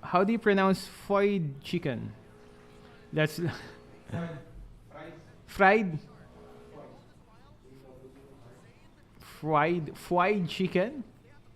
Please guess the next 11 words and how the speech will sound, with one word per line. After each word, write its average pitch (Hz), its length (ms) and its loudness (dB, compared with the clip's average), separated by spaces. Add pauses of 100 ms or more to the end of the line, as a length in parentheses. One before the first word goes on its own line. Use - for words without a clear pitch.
(800)
Oh, 180 220 6
so 196 200 4
it's - 420 0
fried 214 420 8
chicken, 196 340 6
but 175 180 4 (340)
you're 165 140 2
trying 185 280 4
to 185 60 4
be 170 100 2
cute. 175 260 4